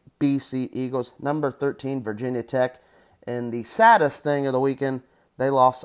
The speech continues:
on the road at Old Dominion, forty-nine to thirty-five in that one. Pick six games.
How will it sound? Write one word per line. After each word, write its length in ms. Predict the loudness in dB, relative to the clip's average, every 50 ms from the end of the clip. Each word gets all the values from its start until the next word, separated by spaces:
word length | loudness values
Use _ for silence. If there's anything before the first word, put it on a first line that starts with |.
| 4 6
on 160 | 8 8 8
the 80 | 8
road 240 | 6 6 6 4 2 2 2
at 220 | 4 4 4 4 4
Old 260 | 2 2 4 4 2
Dominion, 380 | 2 0 0 0 0 -2 -4 -4
forty-nine 680 | -4 -2 0 0 2 2 0 0 -2 -2 -2 -2 -4
to 200 | -4 -6 -8 -10 -10 _ -6
thirty-five 880 | -6 -6 -6 -6 -10 -16 _ _ 6 8 8 8 8 6 4 2 -2 -8 _ _ _ _ _ _ _ _ _ _ _ _ _
in 200 | -8 -6 -4 -2
that 180 | -2 -2 -4 -4
one. 200 | -6 -8 -10 -12 _ _ _ _ _ _ _ _ _ _ _ _ _ _ _
Pick 200 | 2 2 2 2
six 320 | -2 -4 -4 -4 -4 -6 -2
games. 680 | 0 2 2 4 2 2 0 -2 -4 -8 -12 -18 -20